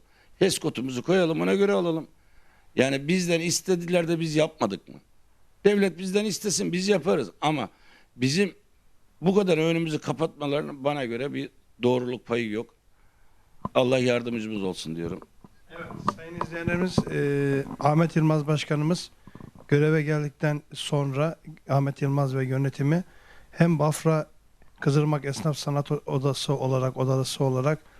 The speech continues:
Speaker 2: aynı zamanda Bafra Kahveciler Odası olarak ve yönetimi olarak, e, üyeleriyle zaten istişareler içerisinde. Başkanım, buradan üyelerinize neler söylemek istersiniz son an?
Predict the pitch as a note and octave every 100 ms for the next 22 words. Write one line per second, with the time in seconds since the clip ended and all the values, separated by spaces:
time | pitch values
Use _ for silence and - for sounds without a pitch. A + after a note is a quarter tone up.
0 | - - D3+ D#3 D3 D3 C#3+ D3 C#3 C#3
1 | C#3 C#3+ - C3+ C3+ C3 C3+ D3+ - -
2 | - _ - - C#3+ C#3 - C3+ C3 B2
3 | - C3 C3+ C3 C#3+ C#3+ C3 B2+ E3 -
4 | - - - - - - C3+ C3+ C3+ C#3+
5 | - D3 D3+ D#3 D#3 D3+ C#3+ E3+ - D3
6 | E3 D3+ C3+ C3 D#3 D3+ - - D3 -
7 | C#3+ D3 C#3+ C#3+ D#3+ D3+ C#3+ D#3 C3+ -
8 | C#3+ D#3 D#3+ - - - - - A3 -
9 | F#3 E3 D#3+ A3+ F#3+ E3 D3+ - F3 F#3
10 | F3+ E3 D3 C3+ C3 E3 A3 G#3 E3 D3+
11 | C#3 B2+ - C3 C#3 B2+ - B2+ A#2